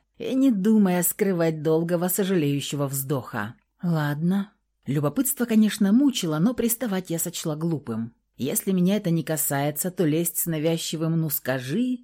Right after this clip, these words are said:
невежливо. А если касается, и так узнаю. "Кушать хочешь?"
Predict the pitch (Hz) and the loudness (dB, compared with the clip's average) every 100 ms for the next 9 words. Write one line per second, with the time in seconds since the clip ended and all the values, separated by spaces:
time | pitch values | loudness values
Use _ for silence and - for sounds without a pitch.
0 | _ 151 151 170 156 143 135 120 117 - | _ -4 -2 -2 -4 -6 -4 -6 -8 -14
1 | _ _ 294 302 - 247 226 - 269 226 | _ _ -8 -6 -6 -6 -2 -2 -2 -4
2 | - 180 170 226 185 139 123 139 123 117 | -2 -2 -2 -4 -6 -6 -2 -2 -2 -4
3 | 117 _ _ _ _ _ _ _ 170 151 | -10 _ _ _ _ _ _ _ -6 -4
4 | 117 113 - 190 - 135 - | -4 -6 -2 -2 -2 -8 -10